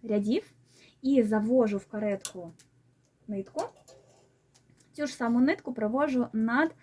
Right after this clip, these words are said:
цими голочками. І проводимо перший рядочок, при цьому нитка у вас не має висіти, тримайте її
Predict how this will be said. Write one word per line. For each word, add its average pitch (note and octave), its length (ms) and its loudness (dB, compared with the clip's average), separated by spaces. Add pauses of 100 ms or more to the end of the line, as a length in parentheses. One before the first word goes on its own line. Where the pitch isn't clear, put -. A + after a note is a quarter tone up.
(320)
цими B3+ 340 2
голочками. F#3 760 -8 (400)
І C4 200 4 (180)
проводимо A3+ 520 2
перший G3 440 -2
рядочок, F#3 560 -4 (280)
при B3 120 0
цьому B3 320 4
нитка D#4+ 300 0
у C4 60 0
вас A3+ 260 -2
не C4+ 100 4
має C4+ 320 4
висіти, B3 500 -2
тримайте G#3+ 440 -2
її G3+ 460 0